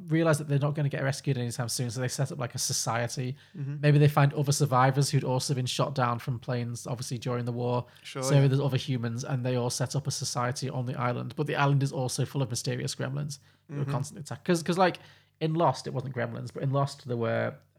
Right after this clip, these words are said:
Speaker 1: mysterious monsters that, like, stalked in the shadows and, like,
Speaker 2: Right, yeah.
Speaker 1: attacked people. So, yeah, maybe it's a kind, maybe it's kind of
Speaker 2: That's,
Speaker 1: like
Speaker 2: that
Speaker 1: that.
Speaker 2: sounds silly.
Speaker 1: Lost is a silly show.
Speaker 2: Yeah.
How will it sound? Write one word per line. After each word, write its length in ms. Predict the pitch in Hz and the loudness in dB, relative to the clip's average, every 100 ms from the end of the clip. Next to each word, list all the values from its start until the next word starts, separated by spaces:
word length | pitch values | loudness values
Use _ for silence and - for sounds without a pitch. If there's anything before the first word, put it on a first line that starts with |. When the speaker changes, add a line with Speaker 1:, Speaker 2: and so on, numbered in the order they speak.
| _ _ _ _ _ _ _ _ - | _ _ _ _ _ _ _ _ -10
Speaker 1:
mysterious 520 | 127 - 117 117 117 | -6 -2 0 -2 -4
monsters 360 | 120 143 - 107 | -6 -6 -8 -8
that, 100 | 117 | -6
like, 160 | 131 | -6
stalked 340 | - 131 - 143 | -6 -6 -6 -6
in 60 | |
the 60 | 135 | -8
shadows 360 | 143 131 147 143 | -6 -6 -6 -8
and, 80 | |
like, 120 | 123 - | -8 -8
Speaker 2:
Right, 300 | 131 123 170 | -8 -10 -12
yeah. 120 | - | -12
Speaker 1:
attacked 260 | 120 127 147 | -8 -8 -6
people. 180 | 143 151 | -12 -8
So, 220 | 131 135 - _ _ _ - | -6 -6 -10 _ _ _ 0
yeah, 120 | 202 | 2
maybe 160 | 165 151 | 2 2
it's 120 | 151 | 0
a 60 | 156 | -2
kind, 200 | 165 156 | -4 0
maybe 120 | 151 | 0
it's 80 | 160 | -2
kind 180 | - 160 | -6 -4
of 60 | |
Speaker 2:
That's, 180 | 160 151 | -2 -4
Speaker 1:
like 80 | - | -6
Speaker 2:
that 120 | 180 | -6
Speaker 1:
that. 80 | 151 | -6
Speaker 2:
sounds 300 | - - 143 | -8 -14 -14
silly. 460 | - 139 131 - - _ - | -12 -12 -12 -14 -18 _ -6
Speaker 1:
Lost 220 | 156 - | -4 0
is 80 | 123 | 0
a 60 | |
silly 280 | 107 - 120 | 0 -2 -2
show. 220 | - - - | -4 -6 -6
Speaker 2:
Yeah. 160 | - | -8